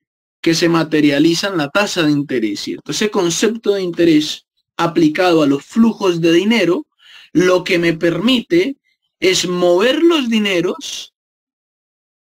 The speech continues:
en el tiempo, bien sea hacia adelante o hacia atrás, mover los dineros en el tiempo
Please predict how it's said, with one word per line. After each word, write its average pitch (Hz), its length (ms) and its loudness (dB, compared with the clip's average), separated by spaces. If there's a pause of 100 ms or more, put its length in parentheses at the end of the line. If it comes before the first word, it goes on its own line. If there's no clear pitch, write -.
en 160 160 0
el 151 180 2
tiempo, 214 460 0
bien 170 240 -2
sea 165 240 0
hacia 151 200 -4
adelante 170 720 -2 (180)
o 127 220 -2
hacia 123 240 -6
atrás, 240 500 -2
mover 175 400 2
los 214 160 0
dineros 165 460 -2
en 185 80 -10
el 196 180 -12
tiempo 226 580 0